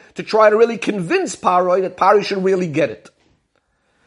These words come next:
Says the Rebbe, there's still something not so smooth, not, not completely understood. If Paroi is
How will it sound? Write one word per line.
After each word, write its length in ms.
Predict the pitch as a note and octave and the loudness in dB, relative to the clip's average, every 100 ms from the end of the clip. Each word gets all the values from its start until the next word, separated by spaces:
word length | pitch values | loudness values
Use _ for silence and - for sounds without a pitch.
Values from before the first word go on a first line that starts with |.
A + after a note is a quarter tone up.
| _ _ _ - - - - | _ _ _ -20 -20 -20 -14
Says 380 | - - B3 F3+ | -2 2 4 4
the 80 | F3+ | 2
Rebbe, 240 | D3+ E3 | 2 -2
there's 220 | E3 B2 | -6 -6
still 200 | - G3 | 0 2
something 380 | D#3+ E3+ D3 D#3 | 2 0 0 -2
not 180 | E3 E3 | -2 0
so 120 | F3 | -2
smooth, 380 | - B3+ D4+ D#3 | -2 0 0 0
not, 320 | D#3+ - - | -4 -6 -2
not 220 | E3+ E3+ | 0 0
completely 400 | F3 D#3+ F#3+ F#3+ | -2 -4 -2 2
understood. 560 | F#3 F#3 - D#4 C#4 - | 4 2 2 0 0 -2
If 180 | E3 C#3 | -6 -6
Paroi 480 | - A3 D4 C#4 A#3 | 0 4 6 6 4
is 160 | F3+ | 0